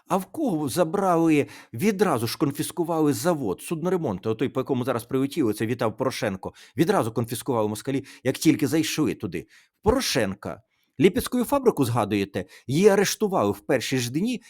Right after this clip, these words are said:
і він не міг її ніяк позбутися тоді ще з чотирнадцятого року. В кінці кінців, що він зробив? Він її просто закрив. Зеленський продовжував бізнес на Росії і досі продовжує, він там досі заробляє гроші,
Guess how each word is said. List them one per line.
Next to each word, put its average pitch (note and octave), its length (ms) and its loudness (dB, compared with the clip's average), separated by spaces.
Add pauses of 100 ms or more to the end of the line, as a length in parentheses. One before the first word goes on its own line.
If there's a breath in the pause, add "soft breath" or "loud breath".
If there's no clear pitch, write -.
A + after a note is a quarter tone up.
(140 loud breath)
і D3 100 4
він G#3+ 320 0
не A#3 160 2
міг A#3 400 -2
її B2+ 260 -4
ніяк E3 420 -2
позбутися D3 600 -4
тоді D3 220 -4
ще - 120 -4
з - 40 -6
чотирнадцятого C#3+ 720 -4
року. A2 200 -2
В - 60 -6
кінці D#3+ 260 -8
кінців, F#3 300 -4
що A3 160 2
він A3+ 140 -2
зробив? A3 360 -2 (260 loud breath)
Він F3 120 4
її F3 120 4
просто G3+ 380 0
закрив. A#2+ 400 -2
Зеленський G3+ 480 0
продовжував F3 500 -2
бізнес F3 340 -6
на C#3 80 -2
Росії F#3+ 460 -2 (260 loud breath)
і F3 80 4
досі G#3+ 460 2
продовжує, C#3+ 560 2
він C#3 100 0
там D#3 200 0
досі F#3 280 2
заробляє D#3+ 400 2
гроші, D#3 440 -2